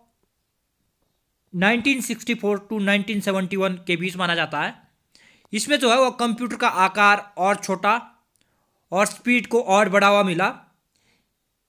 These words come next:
इस जो काल में है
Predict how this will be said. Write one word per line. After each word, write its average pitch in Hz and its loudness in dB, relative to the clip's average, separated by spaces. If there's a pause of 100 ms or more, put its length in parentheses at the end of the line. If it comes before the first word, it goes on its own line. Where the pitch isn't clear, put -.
(460)
इस 269 2 (880)
जो 180 -2
काल 220 6
में 254 4
है 220 4